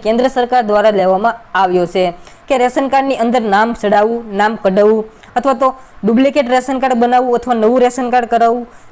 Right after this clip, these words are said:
જે રેશન કાર્ડના સુધારા વધારા હવે દેશભરના ત્રણ પોઇન્ટ સાત લાખથી પણ વધુ જે સી એસ સી સેન્ટરમાં તમે કરી શકશો. તમારે રાશનિંગની દુકાન કે મામલતદારની કચેરીએ જવાની જરૂર નથી,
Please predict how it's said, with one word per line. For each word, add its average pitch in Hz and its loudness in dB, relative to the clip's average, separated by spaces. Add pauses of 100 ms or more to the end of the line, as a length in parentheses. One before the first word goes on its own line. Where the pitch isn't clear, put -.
જે 294 0
રેશન 285 -2
કાર્ડના 269 -2
સુધારા 240 0
વધારા 208 0 (360)
હવે 240 0 (120)
દેશભરના 233 0 (140)
ત્રણ 269 0
પોઇન્ટ 294 -2 (380)
સાત 247 -2 (160)
લાખથી 254 -2
પણ 262 0
વધુ 196 2 (360)
જે 277 0
સી 269 -2
એસ 262 -8
સી 285 -2
સેન્ટરમાં 240 0
તમે 220 0 (300)
કરી 240 2
શકશો. 196 -4 (440)
તમારે 262 0
રાશનિંગની 226 -2
દુકાન 247 0
કે 285 0
મામલતદારની 254 0
કચેરીએ 226 0
જવાની 226 0
જરૂર 220 0
નથી, 262 -2